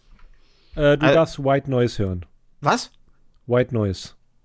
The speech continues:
Speaker 2: White Noise.
Speaker 1: Hm.
Speaker 2: Okay.
Speaker 1: White Noise kann ich akzeptieren.
Speaker 2: Okay.
Speaker 1: Ja.
Speaker 2: Aber ist das, ist das nicht, äh, äh, Reststrahlung vom Urknall?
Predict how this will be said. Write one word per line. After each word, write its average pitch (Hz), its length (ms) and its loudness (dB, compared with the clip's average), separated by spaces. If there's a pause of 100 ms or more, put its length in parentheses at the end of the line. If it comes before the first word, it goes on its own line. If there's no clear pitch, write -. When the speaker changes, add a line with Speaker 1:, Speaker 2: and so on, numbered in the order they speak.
(560)
Speaker 2:
White 180 200 2
Noise. 123 360 0 (500)
Speaker 1:
Hm. 123 240 -2 (1080)
Speaker 2:
Okay. 147 300 -2 (460)
Speaker 1:
White 127 200 0
Noise 135 180 -2
kann 123 120 -2
ich 113 120 -4
akzeptieren. 101 560 -6 (540)
Speaker 2:
Okay. 160 320 -6 (580)
Speaker 1:
Ja. 113 220 -4 (120)
Speaker 2:
Aber 131 140 0
ist 156 140 -2
das, 156 80 -2
ist - 160 -6
das 151 120 -4
nicht, 151 280 -4
äh, - 40 -4 (340)
äh, 123 280 -2
Reststrahlung 151 880 -6
vom 131 200 -4
Urknall? 208 420 -4